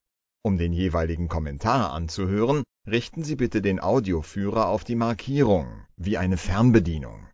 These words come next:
und drücken dann den runden Knopf.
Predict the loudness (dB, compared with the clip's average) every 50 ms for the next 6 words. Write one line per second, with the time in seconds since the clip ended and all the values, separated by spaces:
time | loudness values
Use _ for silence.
0 | _ _ 0 2 2 2 2 0 -2 -4 0 0 2 2 2 2 4 4 4 4
1 | 4 4 2 0 -4 -2 -2 0 0 2 2 2 4 4 2 2 2 0 0 0
2 | 0 0 2 2 2 0 -4 -10 -12 -12 -12 -12 -14 -18